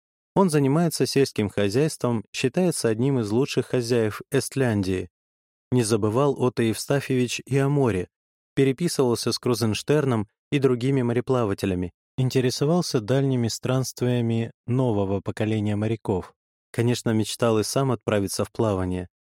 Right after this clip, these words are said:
найти, наконец-то, северо-западный проход. К слову, впервые полностью по воде этот проход был пройден Руалем Амундсеном лишь в тысяча девятьсот третьем, тысяча девятьсот шестом годах.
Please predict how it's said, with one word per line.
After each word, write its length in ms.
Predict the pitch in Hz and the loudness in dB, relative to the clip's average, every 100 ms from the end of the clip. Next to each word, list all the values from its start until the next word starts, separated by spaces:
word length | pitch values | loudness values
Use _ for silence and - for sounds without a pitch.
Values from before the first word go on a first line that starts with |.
| _ - | _ 0
найти, 320 | 127 - 196 | 0 2 2
наконец-то, 600 | 156 117 117 135 - 110 | 2 2 0 0 -4 -6
северо-западный 840 | - 123 120 110 95 113 110 113 | -2 0 0 0 -2 -2 -2 -4
проход. 560 | - 123 - 107 92 - _ _ _ _ _ _ | -2 -4 -2 -2 -2 -6 _ _ _ _ _ _
К 80 | - | -4
слову, 480 | 123 113 107 107 | 0 2 2 0
впервые 520 | 101 - 123 123 147 110 | -2 -2 0 2 0 0
полностью 540 | - 127 107 - 101 | 2 2 2 -2 -4
по 120 | 110 | -2
воде 300 | 104 117 165 | 0 0 0
этот 240 | 139 110 - | 0 -2 -2
проход 340 | 110 - 143 | -4 -2 -2
был 200 | 113 113 | 0 0
пройден 480 | - 123 113 117 104 _ - | 0 0 2 0 -2 _ -4
Руалем 520 | 120 123 113 101 101 | 2 2 2 0 0
Амундсеном 720 | - 143 139 117 - 110 104 - _ - | -2 0 0 0 -2 0 -2 -4 _ -4
лишь 340 | 123 123 - - | 2 2 2 -6
в 100 | - | -8
тысяча 420 | - 135 117 127 | -4 -4 -4 -4
девятьсот 460 | 117 117 113 127 104 | 0 0 0 -2 -2
третьем, 420 | 123 147 - 110 | 0 -2 -2 -2
тысяча 420 | 123 - 117 - | -2 -2 -4 -6
девятьсот 420 | 104 117 110 117 | -2 -2 -2 -4
шестом 440 | - 131 - 110 95 | -2 -4 -2 -2 0
годах. 420 | 110 110 90 - | 0 0 -2 -6